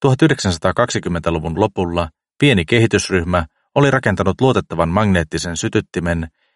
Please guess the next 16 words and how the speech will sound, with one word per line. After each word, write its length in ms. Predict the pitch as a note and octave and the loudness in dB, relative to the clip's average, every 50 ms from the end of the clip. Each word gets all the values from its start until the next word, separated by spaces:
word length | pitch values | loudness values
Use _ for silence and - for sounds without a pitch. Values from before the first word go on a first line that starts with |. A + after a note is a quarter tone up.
| _ _ - | _ _ 0
ja 100 | C3+ B2+ | 2 4
vuonna 220 | D3 C#3+ B2+ A#2 | 4 4 4 2
tuhat 220 | - B2+ B2 - C#3+ | 2 2 2 4 4
yhdeksänsataakolmekymmentäviisi 1600 | C#3+ C3 - - G2 E2 D2+ - E2+ E2+ E2 - A2 A2+ G#2+ G2 F2+ - E2+ D#2+ D#2 E2+ E2 F2+ A#2 A2+ G2+ - - G2 F2 - _ _ _ _ _ - | 2 2 2 -2 -4 -4 -4 -2 -2 -2 0 2 2 2 2 2 0 -2 -4 -4 -4 -4 -2 0 0 0 0 0 -2 -6 -8 -10 _ _ _ _ _ 0
kehitys 380 | - D3+ C3+ A#2+ G2 F2+ - - | 2 2 2 2 2 0 -2 -2
oli 200 | - F#2+ F#2 G#2 | -2 -2 0 2
edennyt 300 | G#2+ A2+ G#2+ F#2+ E2+ - - | 2 2 2 2 0 2 2
niin 200 | B2 A#2+ G#2+ F#2+ | 2 2 2 2
pitkälle, 560 | B2 A2 - - - E2+ D#2+ D#2 D#2+ D#2 D#2 _ _ _ _ _ - | 0 -2 -2 -2 -6 -4 -2 -2 -2 -4 -4 _ _ _ _ _ -4
että 180 | B2 C3 - B2 | -4 -2 0 2
varsinainen 560 | D3+ D3 B2 - G2 F2+ E2+ E2 E2 E2 E2 | 2 2 2 2 0 0 0 0 -2 -4 0
tuotanto 560 | - A#2+ A#2 G#2 F#2+ E2 D#2 - E2+ D#2+ D2+ - - - | 2 2 2 2 0 -4 -4 -2 -4 -4 -4 -4 -2 0
voitiin 340 | A2 G2+ F#2+ - F#2 E2+ | 0 2 2 0 -2 -2
käynnistää. 760 | D#2+ G2 F#2 E2+ D2+ C#2 B1+ - - - G#1 G1+ G1+ G1+ - _ _ _ _ _ _ _ _ _ _ _ _ _ _ _ _ _ - | 0 0 0 0 0 -2 -6 -8 -8 -10 -12 -12 -12 -14 -16 _ _ _ _ _ _ _ _ _ _ _ _ _ _ _ _ _ -2
Sodan 300 | - D3+ B2+ A2+ F2 D2+ | 0 2 2 2 0 2
puhjetessa 640 | - G#2 A2 G2+ G#2 F#2+ - F2+ - - - F#2+ E2+ | 2 2 2 2 2 0 0 -2 -4 -2 -2 -2 -2